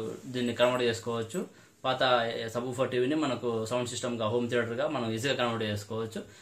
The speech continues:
కన్వర్ట్ చేసుకొని మన టీవీకి ఈజీగా కనెక్ట్ చేసుకోవచ్చు. చాలా బాగా సౌండ్ వస్తది, చాలా క్వాలిటీ కూడా ఉంటది. ఎందుకంటే టీవీలలో వచ్చే సౌండ్ సిస్టమ్ చాలా బాగుంటది. So అందుకే దీన్ని, దీన్ని డివైడ్ చేశాను. ఇది ఈ రోజు వీడియో. నెక్స్ట్ వీడియోలో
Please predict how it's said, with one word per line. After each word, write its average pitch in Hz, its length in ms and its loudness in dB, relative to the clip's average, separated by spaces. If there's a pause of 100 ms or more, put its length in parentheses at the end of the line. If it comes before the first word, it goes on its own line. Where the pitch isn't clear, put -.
(180)
కన్వర్ట్ 156 220 4
చేసుకొని 175 280 4
మన 156 180 6
టీవీకి 156 300 4
ఈజీగా 139 240 0
కనెక్ట్ 127 280 4
చేసుకోవచ్చు. 117 580 0 (380)
చాలా 175 160 10
బాగా 170 220 8
సౌండ్ 147 260 4
వస్తది, 139 400 0 (380)
చాలా 139 140 4
క్వాలిటీ 135 340 4
కూడా 131 200 -2
ఉంటది. 123 340 2
ఎందుకంటే 135 240 -2
టీవీలలో 143 280 2
వచ్చే 139 160 -4
సౌండ్ 127 220 -4
సిస్టమ్ 151 220 -4 (120)
చాలా 147 160 10
బాగుంటది. 127 580 4 (360)
So 165 60 2
అందుకే 156 220 0
దీన్ని, 151 220 0
దీన్ని 131 400 0
డివైడ్ 120 260 6
చేశాను. 117 520 -4 (320)
ఇది 165 140 8
ఈ - 20 12
రోజు 180 260 8
వీడియో. 165 280 2 (140)
నెక్స్ట్ 151 220 -4
వీడియోలో 151 580 4